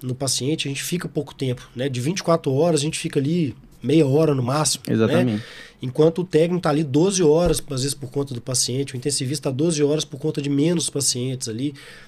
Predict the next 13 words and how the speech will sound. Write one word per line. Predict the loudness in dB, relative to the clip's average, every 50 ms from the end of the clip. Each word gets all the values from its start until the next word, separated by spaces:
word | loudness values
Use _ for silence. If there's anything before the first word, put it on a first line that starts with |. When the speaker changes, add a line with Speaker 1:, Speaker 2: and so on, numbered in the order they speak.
| -20 _ _
Speaker 1:
Então, | -14 -6 -2 2 4 4 4 4
esse | 4 4 4 2 2 0
cuidado | 0 0 0 2 2 2 2 2 0 0
numa, | 0 2 2 2 2 2
num, | 2 2 2 2 0 0
num | -2 -2 -2 -2 0
setor, | 2 2 2 2 2 0 -2 -2 -2 -2 -4 -10 -18 -20 -20 -20 -20 -20 -18 -12
é, | -10 -10 -8
focado | -6 -2 -2 -2 0 2 2 4 4 4 4 2
no, | 0 0 0 -2
na | -2 -2 0 2 2
neuro | 4 6 6 6 6 6 4 4 2
mesmo, | 4 4 4 2 2 -2 -4 -8